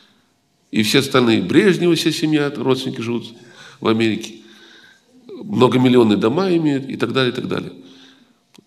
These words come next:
Это все для дураков было как создано, что якобы они скромные люди. Да, может, они внешне ходили скромно, да?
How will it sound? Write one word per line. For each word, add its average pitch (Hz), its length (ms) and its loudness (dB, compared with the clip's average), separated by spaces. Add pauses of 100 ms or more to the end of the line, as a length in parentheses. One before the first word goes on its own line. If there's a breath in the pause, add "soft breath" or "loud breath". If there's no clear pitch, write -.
(520)
Это 131 260 2
все - 520 2
для 120 120 2
дураков 123 540 0
было 92 440 -2
как - 260 -10 (120)
создано, 104 400 -4
что 101 140 -4
якобы 101 440 0
они 131 420 -2 (200 loud breath)
скромные 98 420 0
люди. 90 260 -6 (240 loud breath)
Да, 170 140 4
может, 165 220 2
они 156 100 2
внешне 175 340 0
ходили 139 280 -6
скромно, 87 520 -6
да? 139 200 -6